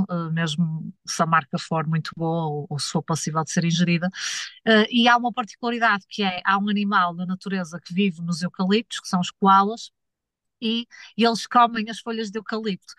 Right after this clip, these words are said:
Portanto, é um animal que é tipicamente associado ao relaxamento também, porque eles passam cerca de, de doze, dezasseis horas a dormir,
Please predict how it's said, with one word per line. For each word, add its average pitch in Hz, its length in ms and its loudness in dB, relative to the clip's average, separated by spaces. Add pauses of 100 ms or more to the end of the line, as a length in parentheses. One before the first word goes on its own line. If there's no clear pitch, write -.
(260)
Portanto, 196 340 2
é 214 80 4
um 220 100 -2
animal 220 460 2
que - 100 -8
é 202 60 -6
tipicamente 214 800 -6
associado 190 560 0
ao 214 120 0
relaxamento 180 760 -6
também, 175 480 -4 (300)
porque - 220 -2
eles 185 180 0
passam 185 380 0
cerca 185 520 -2
de, 180 440 -2
de 160 180 -4
doze, 170 440 4
dezasseis 175 440 -2
horas 175 320 2
a 175 60 -8
dormir, 165 460 -12